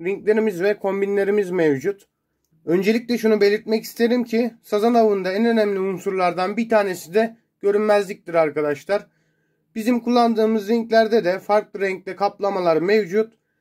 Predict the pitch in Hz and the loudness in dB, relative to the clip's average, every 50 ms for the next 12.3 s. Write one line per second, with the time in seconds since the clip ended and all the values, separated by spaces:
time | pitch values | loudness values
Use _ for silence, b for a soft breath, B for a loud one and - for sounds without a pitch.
0 | _ _ _ _ _ - 202 233 233 247 233 240 240 202 202 226 233 233 240 240 | _ _ _ _ _ 0 2 4 4 4 2 0 -2 0 0 0 2 2 2 2
1 | 240 240 202 226 226 240 233 - 214 214 220 226 220 226 226 233 233 233 214 190 | 0 0 0 0 0 0 -2 -4 0 4 4 4 4 4 2 0 0 -2 -2 -2
2 | 226 233 226 226 226 226 214 185 214 233 240 220 - - 254 233 214 196 170 - | -2 -2 -2 0 0 -2 0 0 -2 -2 -2 -2 -2 0 2 4 4 2 0 -2
3 | 175 175 170 156 - - 220 220 226 220 - _ _ _ _ _ _ _ _ _ | -2 -2 -2 -2 -4 0 0 0 0 0 -6 _ _ _ _ _ _ _ _ _
4 | - 220 214 226 220 220 220 214 220 220 220 220 - 226 190 190 214 185 208 214 | -2 0 4 6 6 6 6 6 4 2 0 0 -4 -10 -10 -8 -4 -2 0 0
5 | 220 214 - _ 208 214 214 214 214 214 180 170 208 220 214 214 - - 220 220 | 0 -2 -4 _ -2 -2 0 0 -2 -2 -2 -2 -2 -2 -2 -2 -2 0 2 2
6 | 220 220 214 - 175 180 220 220 220 220 220 - _ _ _ 151 170 202 208 214 | 4 4 4 2 0 2 4 6 6 4 4 -2 _ _ _ -6 -4 -2 0 0
7 | 214 214 220 214 214 208 185 175 220 220 196 - - _ _ _ _ _ _ _ | 2 2 4 4 4 4 2 4 2 2 2 2 -6 _ _ _ _ _ _ _
8 | _ _ 160 180 202 214 220 214 214 220 220 220 - - 233 226 220 202 180 165 | _ _ -2 0 2 2 2 2 4 4 2 2 2 -2 0 0 0 0 0 0
9 | 170 180 202 214 - _ _ _ _ _ _ _ _ _ _ 226 254 262 262 254 | 0 -2 -2 -4 -6 _ _ _ _ _ _ _ _ _ _ 0 2 4 4 2
10 | 254 - 233 247 247 254 247 254 226 247 254 233 226 247 247 247 247 247 240 240 | 0 -2 -2 0 2 2 2 2 0 0 0 2 2 2 2 2 2 2 2 0
11 | 202 226 233 247 247 240 254 262 254 254 240 220 220 196 185 175 - 190 185 185 | 2 0 0 0 0 0 2 2 2 2 2 2 0 -2 -2 -2 -4 -4 -4 -4
12 | 175 - - 240 240 | -4 -4 -4 -4 -4